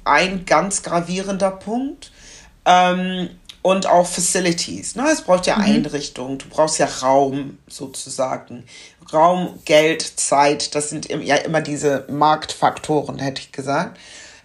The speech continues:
Speaker 1: Aber wir haben ja auch in den U S A eine lange Institutionalisierung von schwarzen Studien, was ja in
Speaker 2: Mhm.
Speaker 1: der Civil Rights Movement sozusagen begann in den neunzehnhundertsechziger Jahren.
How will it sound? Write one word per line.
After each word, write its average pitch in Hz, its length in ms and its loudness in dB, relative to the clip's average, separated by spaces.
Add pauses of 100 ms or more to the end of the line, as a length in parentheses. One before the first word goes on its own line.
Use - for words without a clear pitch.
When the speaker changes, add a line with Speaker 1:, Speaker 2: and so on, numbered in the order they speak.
Speaker 1:
Aber 233 360 4
wir 214 140 0
haben 202 220 2
ja 208 200 -2
auch 180 260 0
in 196 160 -4
den 196 220 -2
U 165 140 -4
S 185 280 -4
A 156 280 2
eine 160 640 0
lange 160 800 0
Institutionalisierung 170 1400 -4
von - 240 -8
schwarzen - 540 -10
Studien, - 640 -14
was - 200 -8
ja 151 120 4
in 170 420 -4 (320)
Speaker 2:
Mhm. 208 80 -2
Speaker 1:
der 190 140 4
Civil 180 340 2
Rights 156 460 2
Movement 165 480 -2
sozusagen 147 720 -2
begann 151 340 0
in 156 100 -8
den 151 140 -6
neunzehnhundertsechziger 151 1700 -4
Jahren. 143 580 -4